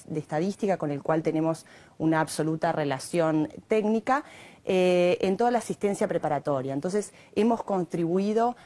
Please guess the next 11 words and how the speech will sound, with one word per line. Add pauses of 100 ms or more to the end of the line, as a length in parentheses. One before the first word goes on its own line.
(120)
a
acompañar
y
a
preparar,
ya
sea
los
contenidos
del
formulario,